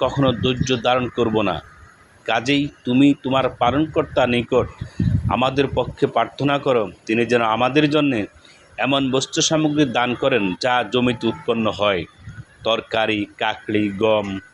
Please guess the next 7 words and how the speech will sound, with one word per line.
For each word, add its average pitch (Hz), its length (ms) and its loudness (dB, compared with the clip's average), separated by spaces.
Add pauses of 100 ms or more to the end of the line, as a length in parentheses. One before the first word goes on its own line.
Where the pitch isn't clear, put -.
মুসুরি, 104 420 2 (140)
পেঁয়াজ 110 440 0
প্রভৃতি।" 135 460 -2 (1600)
মূসা 120 300 2
আলাইহিস 127 240 0
সালাম 127 300 2
বললেন, 127 380 2